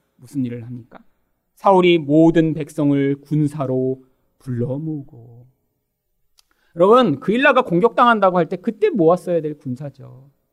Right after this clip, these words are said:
근데 그때는 안 불러 모읍니다. 근데 왜 지금 불러 모았죠? 자기가 죽이고 싶은 다윗이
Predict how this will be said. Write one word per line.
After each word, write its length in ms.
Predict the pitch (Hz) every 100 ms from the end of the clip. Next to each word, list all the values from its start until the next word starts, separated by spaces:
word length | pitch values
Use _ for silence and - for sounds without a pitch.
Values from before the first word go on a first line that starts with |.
| _ _ _ _
근데 240 | - 359 349
그때는 320 | 226 349 349
안 220 | 185 196
불러 220 | 269 277
모읍니다. 720 | 254 208 190 165 170 190 139 _ -
근데 120 | 427
왜 120 | 320
지금 280 | 320 233 277
불러 240 | 220 226 226
모았죠? 480 | 214 190 277 349 - _ _ _ _ _
자기가 760 | _ 214 233 240 262 262 247 - _ _ _
죽이고 460 | - - 214 262 247
싶은 320 | - - 233
다윗이 300 | - 139